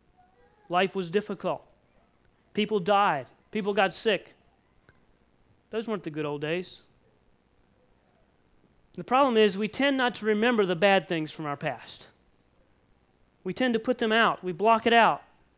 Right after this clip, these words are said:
<laughs> especially if we've been drinking and eating our way to tuning out. We block it out. We, we forget about it. And we, we look back with nostalgia and romance.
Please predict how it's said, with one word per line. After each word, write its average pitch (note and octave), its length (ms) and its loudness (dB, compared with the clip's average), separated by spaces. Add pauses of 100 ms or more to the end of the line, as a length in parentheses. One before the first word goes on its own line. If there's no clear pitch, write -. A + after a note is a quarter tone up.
(220)
<laughs> F3 60 -8 (440)
especially G#3 360 -2
if D#3+ 60 -6
we've E3+ 120 -2
been E3 140 -4
drinking E3 400 -4
and D#3+ 80 -4
eating F3+ 240 -4
our D3+ 140 -4
way E3 240 0
to C#3+ 260 -12 (1300)
tuning E3+ 300 -4
out. D3 360 -6 (2000)
We F3 100 -6
block A3+ 360 4
it G#3+ 60 0
out. F3 240 2
We, E3+ 100 -8 (540)
we G3+ 60 -6
forget G#3+ 360 0
about E3+ 300 2
it. - 240 -20 (1400)
And G3+ 140 -2
we, A3+ 220 0
we A3+ 100 -4
look G#3+ 220 2
back A3+ 360 4
with G3 320 -2 (320)
nostalgia G3 800 2
and E3+ 140 -6
romance. A3 720 0